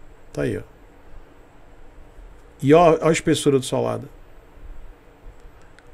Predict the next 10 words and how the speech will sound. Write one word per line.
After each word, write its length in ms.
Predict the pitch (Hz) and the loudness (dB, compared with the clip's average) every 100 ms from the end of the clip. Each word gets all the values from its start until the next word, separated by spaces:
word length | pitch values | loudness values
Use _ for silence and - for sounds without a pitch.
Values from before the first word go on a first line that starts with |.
| - - - - - - - - - - - - - | -20 -20 -20 -20 -20 -20 -20 -20 -20 -18 -12 -12 -8
Cano 260 | - 175 156 | 2 4 6
médio. 520 | 139 160 170 170 180 - - - - - - - - | 6 6 6 2 -4 -8 -20 -20 -20 -20 -20 -20 -16
Essa 160 | - 160 | 0 4
bota 240 | 185 190 | 6 4
aqui 100 | 165 | 4
é 40 | 190 | 2
maravilhosa, 1000 | 185 190 180 180 165 147 123 120 117 120 - - | 6 6 8 6 6 6 6 4 0 -10 -16 -10
tá? 220 | 131 - - - - - - - - - - - - - - - - - - | -6 -6 -8 -16 -20 -20 -20 -20 -20 -20 -20 -18 -14 -10 -8 -10 -12 -18 -12
Tá 80 | 123 | -10
aqui. 240 | 123 131 | -10 -12